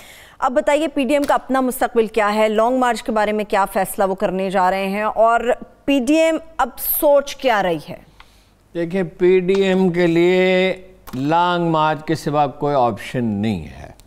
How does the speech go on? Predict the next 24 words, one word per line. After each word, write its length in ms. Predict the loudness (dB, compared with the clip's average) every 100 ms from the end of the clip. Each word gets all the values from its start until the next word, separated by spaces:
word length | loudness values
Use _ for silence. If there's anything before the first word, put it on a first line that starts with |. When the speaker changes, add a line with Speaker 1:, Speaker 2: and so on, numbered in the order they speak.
| _ _ _ _ -4
Speaker 2:
परसों 340 | -4 0 2
जो 100 | 2
इजलास 540 | 2 2 2 2 0 0
हुआ 280 | 0 0
है, 280 | 0 0 -2
उसमें 360 | -4 -8 -6 -6
नवाज 360 | -2 -2 -2
शरीफ 320 | -4 -6 -6 -4
साहब 340 | -2 -2 -2
ने 260 | -4 -6 -10 -16 -20 -20 _
पीपल्स 380 | -4 -2 -2 -2
पार्टी 260 | -2 -2 -2
पे 120 | -2
बड़ी 240 | -2 -4
तनकीद 600 | -4 -4 -6 -4 -4 -4
की। 420 | -6 -4 -4 -6 -12 -20 _ _ _ -10
परसों 260 | -8 -6
हुआ 100 | -6
था, 140 | -4 -6
तरसों 360 | -6 -8 -8
हुआ 140 | -6 -6
था 240 | -6 -8
कि 180 | -6 -6
भाई, 500 | -2 0 0 0